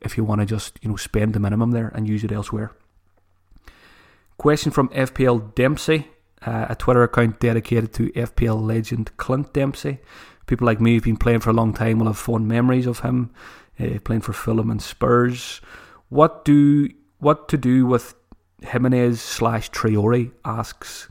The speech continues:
Clint Dempsey. Um, so yeah, so I've sold Jimenez, so th-, there's your answer. You know, I think it's fine to sell the Wolves guys now. Uh, Southampton next,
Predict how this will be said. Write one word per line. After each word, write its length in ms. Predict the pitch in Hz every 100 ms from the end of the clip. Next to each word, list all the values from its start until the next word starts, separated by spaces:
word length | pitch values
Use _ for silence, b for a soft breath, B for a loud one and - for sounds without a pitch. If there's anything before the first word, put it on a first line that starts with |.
| _ _
Clint 280 | - 113 107
Dempsey. 480 | 117 110 - 117 110 _ B B B B -
Um, 640 | 113 110 107 107 107 117 _ _ _ _
so 140 | - 123
yeah, 60 |
so 140 | 110 131
I've 140 | 147
sold 280 | - 127 113
Jimenez, 400 | 110 120 120 113
so 80 | 117
th-, 160 | 123
there's 180 | 120 123
your 180 | 110 104
answer. 400 | 117 - 139 127
You 80 | 120
know, 60 | 117
I 100 | 117
think 200 | 123 120
it's 120 | -
fine 300 | - 110 110
to 80 | 104
sell 280 | 110 117
the 80 | 123
Wolves 240 | 123 127 -
guys 300 | 120 120 117
now. 260 | 117 117 113 B B B B
Uh, 360 | 113 110 110 104 - - - _ _ _ -
Southampton 520 | - 131 156 165 156
next, 400 | 120 131 - -